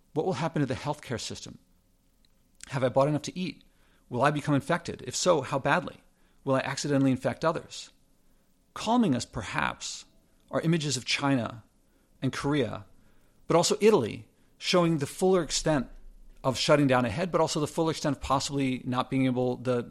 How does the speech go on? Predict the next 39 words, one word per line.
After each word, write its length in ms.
healthcare 360
system 300
not 200
being 100
able 140
to 80
handle 160
things. 200
We 100
don't 120
know 80
what's 120
gonna 140
happen. 300
It 120
seems 320
to 120
me, 400
well, 100
from 180
the 60
stuff 220
that 80
I've 160
read, 300
that 280
other 180
nations, 480
there's 180
a 40
divide 680
in 100
effectiveness 640
with 120
how 120
they 100
treat 460
the 180
virus 640